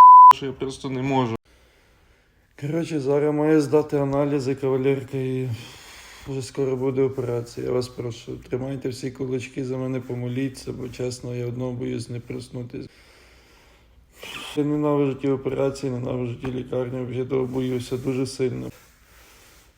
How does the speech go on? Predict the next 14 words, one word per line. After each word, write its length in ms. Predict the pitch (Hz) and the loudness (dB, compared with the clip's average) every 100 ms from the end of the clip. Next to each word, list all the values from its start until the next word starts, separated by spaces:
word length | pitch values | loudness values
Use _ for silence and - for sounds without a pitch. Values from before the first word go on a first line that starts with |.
| _ | _
Тому 160 | 147 147 | -6 -4
дуже 280 | 131 135 135 | -2 -2 0
вас 200 | 131 127 | -2 -2
прошу, 380 | 135 127 123 123 | -4 -4 -4 -8
всі 200 | 123 143 | -6 -4
тримайте 500 | - 127 131 123 127 | -4 -2 -4 -2 -4
за 140 | 123 | -4
мене 300 | 127 123 123 | -4 -4 -6
кулачки, 500 | 120 123 120 - 135 | -6 -6 -6 -6 -4
я 120 | 127 | 0
вас 160 | 123 117 | 0 -2
всіх 300 | - 135 120 | -6 -8 -6
дуже-дуже 580 | 127 117 117 131 123 123 | -6 -6 -6 -8 -6 -6
люблю. 420 | 123 127 123 | -6 -8 -8